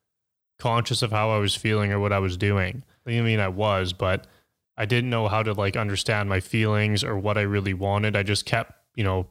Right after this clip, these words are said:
pushing and pushing and pushing. And I would try so hard to make, like, anything happen a, a lot. That was <laughs> big for me. I would, like, if anything,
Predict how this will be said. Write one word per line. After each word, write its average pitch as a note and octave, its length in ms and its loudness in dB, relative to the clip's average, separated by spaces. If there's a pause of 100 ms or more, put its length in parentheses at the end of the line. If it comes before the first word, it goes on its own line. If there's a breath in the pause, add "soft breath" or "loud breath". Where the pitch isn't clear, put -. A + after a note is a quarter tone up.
(100)
pushing A2 400 0
and F#2 100 -4
pushing A2 380 0
and F#2 120 -2
pushing. G#2+ 420 0
And F2+ 200 0 (500 loud breath)
I B2 80 0
would A#2+ 140 0
try C3+ 220 2
so C3+ 420 0
hard A2+ 280 0
to B2 80 -2
make, G#2 240 0
like, G2 300 0
anything G#2+ 420 0
happen B2+ 640 0
a, F3+ 100 -4
a C#3+ 240 0
lot. D3+ 320 0
That A2+ 140 0
was B2 140 0
<laughs> - 140 0
big C#3 140 0
for C#3 160 -2
me. D3 140 2
I D3+ 60 4
would, C3 180 0
like, - 340 0 (480 loud breath)
if B2+ 240 0
anything, C#3+ 720 2